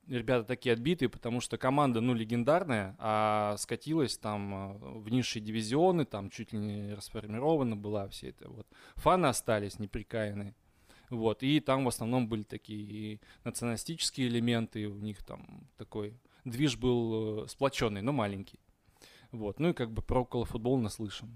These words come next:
Да, это реально вот, ну, десятые годы, еще до Манежки, Москва, какие-нибудь там пригороды, леса, где-нибудь стрелки забивают.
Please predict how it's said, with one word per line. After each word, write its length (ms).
Да, 200
это 160
реально 360
вот, 200
ну, 300
десятые 520
годы, 260
еще 160
до 180
Манежки, 680
Москва, 460
какие-нибудь 360
там 260
пригороды, 560
леса, 400
где-нибудь 360
стрелки 440
забивают. 640